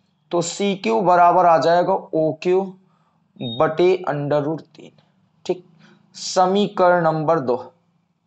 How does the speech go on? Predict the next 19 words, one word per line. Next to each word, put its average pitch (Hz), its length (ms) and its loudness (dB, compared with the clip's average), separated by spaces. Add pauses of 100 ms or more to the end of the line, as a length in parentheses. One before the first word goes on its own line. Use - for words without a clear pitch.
(1300)
अब 240 200 6
समीकरण 285 840 4
एक 285 580 4
बटे 254 440 2
समीकरण 240 720 0
दो 196 160 4
कर 185 220 2
देते 165 260 0
हैं 196 100 -2
प्यारे 143 180 0
बच्चों, - 300 -6 (480)
समीकरण 220 840 0
एक 196 480 0
बटे 180 340 0
समीकरण 147 560 -4
दो, 104 120 -10 (360)
बस। - 360 -4 (1600)
तो 175 300 0
समीकरण 185 960 -2